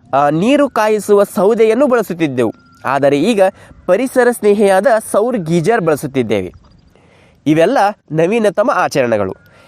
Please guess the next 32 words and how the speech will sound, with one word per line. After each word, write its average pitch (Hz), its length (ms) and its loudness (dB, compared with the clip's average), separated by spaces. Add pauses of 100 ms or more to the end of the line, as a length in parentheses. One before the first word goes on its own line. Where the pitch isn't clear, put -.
(160)
ಮೊದಲು 135 280 0
ಏನ್ 185 120 0
ಮಾಡ್ತಿದ್ದೇವೆ 175 380 -2
ನಾವು, 220 220 2 (320)
ಆ, 139 280 2 (460)
ಆ, 117 120 0
ಮೊದಲು 151 300 2
ನೀರು 190 380 2
ನಾವು 214 180 0
ಕಾಯಿಸಬೇಕಂದ್ರೆ 175 800 -2
ಸೌದೆಗಳನ್ನು 180 640 2
ಬಳಸುತ್ತಿದ್ದೆವು. 160 600 0 (580)
ಈಗ 165 140 2
ಏನ್ 214 160 0
ಮಾಡ್ತೇವೆ 214 260 0
ನಾವು, 277 180 2 (320)
ಪರಿಸರ 190 360 2
ಸ್ನೇಹಿಯಾದಂಥ 196 540 0 (180)
ಸೌರ 214 200 0
ಗೀಜರ್ 170 420 -2
ಅಂತಕ್ಕಂಥ 208 360 0
ಒಂದು 185 220 0
ನಾವು 175 160 2
ಬಳಸ್ಕೋತ 143 480 -2
ಹೋದಂತೆ 180 420 0
ಈಗ 160 80 0 (540)
ಇದೇನ್ 277 240 2
ಮಾಡ್ತದೆ, 247 380 0
ಇವೆಲ್ಲ 185 300 2
ನವೀನತಮ 156 500 0 (100)
ಆಚರಣೆಗಳಂತ 120 640 -2
ಹೇಳ್ತಾರೆ. 101 580 -6